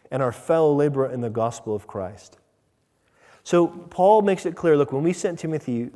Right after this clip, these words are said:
to you, um, we sent Timothy to you as a servant and a laborer." Now this is important because,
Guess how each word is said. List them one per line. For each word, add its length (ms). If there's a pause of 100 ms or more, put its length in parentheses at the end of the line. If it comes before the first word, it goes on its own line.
(120)
to 140
you, 440 (460)
um, 340
we 160
sent 720
Timothy 420
to 180
you 380 (380)
as 480
a 80
servant 640
and 140
a 60
laborer." 500 (880)
Now 60
this 140
is 140
important 580 (760)
because, 460